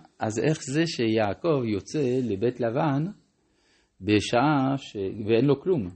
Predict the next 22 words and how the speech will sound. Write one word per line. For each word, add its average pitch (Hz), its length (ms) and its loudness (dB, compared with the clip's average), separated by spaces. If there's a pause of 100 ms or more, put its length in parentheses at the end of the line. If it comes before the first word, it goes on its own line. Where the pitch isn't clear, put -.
(120)
והוא 101 100 -12
צריך 123 220 -6
לעבוד 123 360 -2
אצל 120 300 -4 (280)
לבן 131 520 -4
כל 113 180 -10
כך 131 140 -6
הרבה 123 260 -2 (420)
שנים, 151 540 0 (320)
אם 113 80 -2
הוא 123 120 4
היה 127 80 4
כזה 135 300 2
עשיר, 214 240 0
הוא 165 100 0
יכול 135 280 0
היה 131 100 2
לבוא, 135 200 -2
היה 135 260 2
לבוא 135 340 2
כמו 143 180 0
אליעזר. 156 440 2